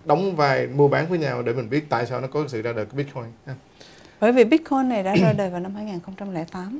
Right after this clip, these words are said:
Speaker 1: À, lẻ bảy,
Speaker 2: Tới
Speaker 1: à, đầu tiên là
Speaker 2: hai,
Speaker 1: hai lẻ bảy,
Speaker 2: đầu.
Speaker 1: à, chính thức là đúng, chính thức là nó giới thiệu được, giới thiệu năm hai lẻ tám.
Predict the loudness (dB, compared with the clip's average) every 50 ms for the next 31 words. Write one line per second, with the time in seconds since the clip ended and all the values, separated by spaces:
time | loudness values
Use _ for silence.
0 | -10 -6 -2 -2 0 0 -2 -4 -6 -6 -6 -6 -2 0 0 0 0 -2 -8 -10
1 | -4 0 2 4 4 2 2 2 0 2 2 0 0 0 0 0 0 -2 -2 -4
2 | -4 -4 -2 0 0 0 2 4 4 4 4 4 4 2 2 0 -2 -2 -2 -4
3 | -4 -4 -6 -8 -6 -6 -4 -4 -4 -4 -4 -4 -4 -4 -6 -8 -6 -4 -4 -4
4 | -4 -4 -6 -6 -6 -6 -8 -8 -6 -8 -10 -12 -12 -12 -12 -12 -12 -12 -12